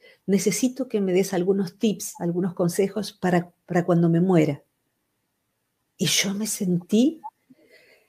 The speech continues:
ante la pregunta más grande que había tenido en mi vida. O sea, tengo cinco,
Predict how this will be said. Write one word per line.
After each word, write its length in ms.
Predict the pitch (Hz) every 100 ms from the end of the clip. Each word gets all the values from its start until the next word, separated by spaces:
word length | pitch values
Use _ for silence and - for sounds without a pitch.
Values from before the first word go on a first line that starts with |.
| _ _ _ _ -
ante 360 | 190 180 208
la 120 | 196
pregunta 440 | 190 214 311 320 262
más 180 | 220 226
grande 340 | 269 302 247
que 80 | 202
había 240 | 196 247
tenido 260 | 196 220 220
en 200 | 190 170
mi 140 | 160
vida. 540 | 165 285 202 160 147 - _ _ _ _ _ _ _
O 80 | 170
sea, 280 | - 208 208
tengo 540 | 262 262 233 220 214 - -
cinco, 680 | - 277 302 269 165 156